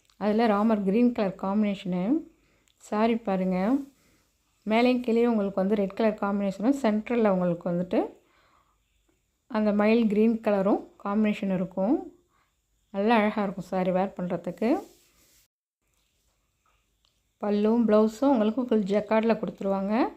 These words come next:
நல்ல கிராண்டா இருக்கும் சாரீ. கலர் காம்பினேஷன் அவ்வளோ அட்ராக்டிவா இருக்கு. இந்த சாரீ வேர் பண்ணக்குள்ள ஒரு டிஃப்ரெண்ட் லுக் இருக்கும். டிஃப்ரெண்ட்டான டிசைன்ஸ் இது. சாரீ உடம்பெல்லாம் உங்களுக்கு அந்த புட்டா டிசைன்ஸ் வந்துரும். சென்ட்ரல்ல அந்த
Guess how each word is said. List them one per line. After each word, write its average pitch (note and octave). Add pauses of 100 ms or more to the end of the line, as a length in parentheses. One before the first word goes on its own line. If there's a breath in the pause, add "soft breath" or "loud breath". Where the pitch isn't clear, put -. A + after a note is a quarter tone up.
(500 soft breath)
நல்ல A3+
கிராண்டா A3
இருக்கும் F#3+
சாரீ. G#3+ (720 soft breath)
கலர் B3 (120)
காம்பினேஷன் A#3
அவ்வளோ G#3
அட்ராக்டிவா G#3
இருக்கு. F#3+ (1120)
இந்த G#3 (100)
சாரீ A#3 (100)
வேர் A3+
பண்ணக்குள்ள A3
ஒரு G#3+
டிஃப்ரெண்ட் A#3+
லுக் G3+
இருக்கும். A3
டிஃப்ரெண்ட்டான A3
டிசைன்ஸ் A3
இது. G3+ (640 soft breath)
சாரீ A3 (100)
உடம்பெல்லாம் A3
உங்களுக்கு G3+
அந்த F#3+
புட்டா G3+ (120)
டிசைன்ஸ் G#3+
வந்துரும். G3 (540 soft breath)
சென்ட்ரல்ல A3 (400)
அந்த G#3+